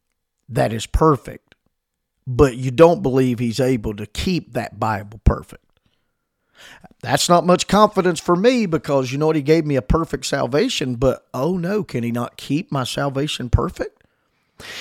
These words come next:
If men can affect the perfection of the Word of God, then what's gonna keep those same sinful men from affecting the perfect salvation of God?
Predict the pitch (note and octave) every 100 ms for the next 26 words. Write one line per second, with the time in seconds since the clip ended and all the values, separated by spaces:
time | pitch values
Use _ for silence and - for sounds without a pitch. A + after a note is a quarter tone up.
0 | - F3+ B3 C#4+ - F#3 G3+ A3+ A3+ A3
1 | - F#3 D#3+ - - F#3 E3+ C3 B2+ -
2 | - _ - C#3+ - - C#3+ - - -
3 | F#3 G#3 - - F#3+ F3 D3+ C3 C3+ C3
4 | D#3+ D#3 B2+ C#3 D3+ B2+ G2+ A2 A#2 C3
5 | B2+ B2+ A#2 C#3+ C#3+ _ C#3+ C#3+ B2 -
6 | C#3+ C3+ B2 C3 A#2+ - C#3 F#3 D#3+ -
7 | B2 A#2 A2+ A#2 A#2+ C3 C3+ B2+ B2+ A#2+
8 | C#3+ C#3 - C#3+ C#3 - D#3+ D3 - -
9 | D#3+ E3 D3+ F3+ G3 - A#2+ G#2 A2 A2
10 | -